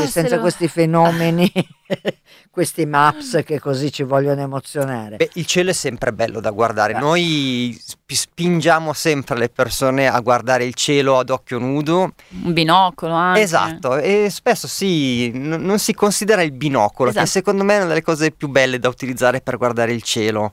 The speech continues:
Speaker 1: Sì.
Speaker 3: È agile, te lo porti dovunque e ha un grande campo visivo,
Speaker 1: Ed
Speaker 3: quindi
Speaker 1: è facile puntarlo, abbastanza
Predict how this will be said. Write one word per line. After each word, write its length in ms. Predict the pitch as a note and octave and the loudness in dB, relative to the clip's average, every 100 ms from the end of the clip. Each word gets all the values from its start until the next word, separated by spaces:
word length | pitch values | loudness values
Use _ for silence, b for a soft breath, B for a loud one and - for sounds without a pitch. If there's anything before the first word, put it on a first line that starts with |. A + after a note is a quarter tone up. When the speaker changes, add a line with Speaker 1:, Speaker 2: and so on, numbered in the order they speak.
| - | -8
Speaker 1:
Sì. 220 | - G3 | -6 -4
Speaker 3:
È 120 | - E3 | 2 4
agile, 460 | C3 G#2 A#2 B2 | 4 0 -2 -6
te 100 | B2 | -2
lo 80 | C#3 | -2
porti 320 | - D3+ F3 | 2 0 0
dovunque 560 | D3+ D#3 E3 G3+ A#3 G#3 | -2 -2 0 0 2 2
e 60 | |
ha 80 | B2+ | 2
un 240 | B2+ C3 C3+ | 0 -2 0
grande 400 | B2+ B2+ C3+ C3+ | 2 2 0 -2
campo 340 | B2 A#2 C3 | -2 -2 -2
visivo, 460 | A#2 A2+ A2 G#2 A2 | -4 -4 -4 -4 -4
Speaker 1:
Ed 60 | |
Speaker 3:
quindi 180 | - - | -2 2
Speaker 1:
è 240 | F3+ D#3+ E3 | 4 4 0
facile 640 | - C3 - - - E3+ | 0 -2 -2 -4 -4 -6
puntarlo, 640 | - C#3 - - - D3 E3 | -8 -10 -10 -8 -4 -2 -2
abbastanza 480 | - - - - | -4 -6 -6 -8